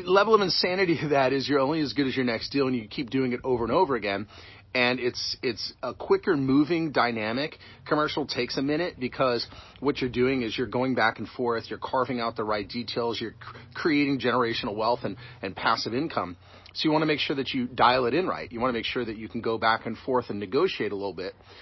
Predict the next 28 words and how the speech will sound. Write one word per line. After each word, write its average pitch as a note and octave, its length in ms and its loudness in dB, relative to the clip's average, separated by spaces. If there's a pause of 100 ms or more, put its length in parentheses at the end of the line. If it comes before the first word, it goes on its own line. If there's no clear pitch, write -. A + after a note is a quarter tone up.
(140)
So D3 260 4
the C3 80 0
way D3+ 200 2
we F#3 180 -2
do A#2+ 140 0
it A#2 120 -4 (240)
typically E3+ 440 2
is B2+ 160 -2
we C3 80 0
don't D3 200 2
go C#3+ 200 2
direct A2+ 400 -4
to - 80 -8
contract. F#2 460 -4 (420)
We C#3+ 340 2 (140)
slow B2 260 -2
it D#3+ 80 -4
down. G#2+ 300 -2 (800)
We B2+ 100 2
have B2+ 120 2
a A#2 60 0
meeting A#2+ 260 0
of A#2+ 60 0
the A2+ 60 -4
minds. F#2 560 -2 (120)
We G#2 100 -8
find A#2+ 360 0
it, C3+ 120 -2